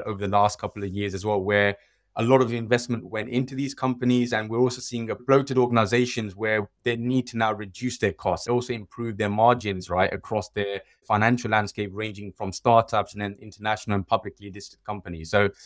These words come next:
I think it's vitally important that V Cs enter into companies investing and funding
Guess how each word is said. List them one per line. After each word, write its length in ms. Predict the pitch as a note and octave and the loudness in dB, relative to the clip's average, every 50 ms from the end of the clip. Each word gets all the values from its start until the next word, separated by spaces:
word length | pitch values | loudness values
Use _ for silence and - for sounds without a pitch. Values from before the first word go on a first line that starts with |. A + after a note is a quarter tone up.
| _ _ _ _ _ _ | _ _ _ _ _ _
I 100 | - A#2 | 0 2
think 200 | B2 C#3+ C#3+ C3+ | 4 4 4 4
it's 180 | C3 B2+ - - | 2 0 -2 -8
vitally 460 | - - B2+ C3 D3 C#3+ - C#3 C3+ | 0 4 4 4 4 2 -2 -4 -4
important 520 | B2+ B2 - B2+ B2 B2 B2 - A#2 A2 G#2 | -4 -4 -2 0 0 0 0 -2 -8 -4 0
that 240 | A2 G#2+ G#2+ G#2 - _ _ _ _ - | 0 0 0 0 -4 _ _ _ _ -8
V 140 | B2+ C3 | -6 -6
Cs 260 | A#2+ - C3 A#2+ A#2+ B2 - | -4 -2 -2 -2 -2 -2 -2
enter 400 | C3 C3+ B2+ B2+ - B2+ B2 A#2+ A#2 - | 0 0 0 0 2 2 2 2 0 -4
into 300 | A#2+ A#2 A2 - - - | -10 -12 -12 -14 -16 -10
companies 500 | - A#2+ A2+ A2 - A2 G#2+ G#2 F#2+ - - | -8 -8 -8 -8 -10 -14 -14 -14 -14 -16 -16
investing 520 | A2+ G2+ G2 A#2+ A2 - - A#2 A2 G#2 | -8 -2 -2 -2 -2 -2 -6 -6 -6 -4
and 140 | G2+ G2+ - | -6 -8 -6
funding 360 | - A#2 A#2 A2 G#2 A2 G#2+ | -6 -6 -4 -6 -8 -12 -8